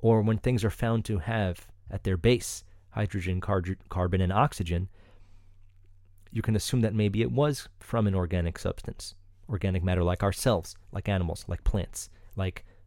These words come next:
zooplankton, phytoplankton, algae. What I'm trying to establish here is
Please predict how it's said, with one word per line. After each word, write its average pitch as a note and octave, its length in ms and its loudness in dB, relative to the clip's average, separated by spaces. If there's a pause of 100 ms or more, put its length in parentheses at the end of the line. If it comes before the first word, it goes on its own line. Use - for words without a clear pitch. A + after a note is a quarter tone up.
(200)
zooplankton, G2+ 720 4
phytoplankton, G#2 760 0
algae. G2 400 4 (1400)
What G#2 440 2
I'm G#2 100 0
trying C3 160 2
to A2+ 80 4
establish B2+ 400 2
here G2 180 2
is F#2 240 0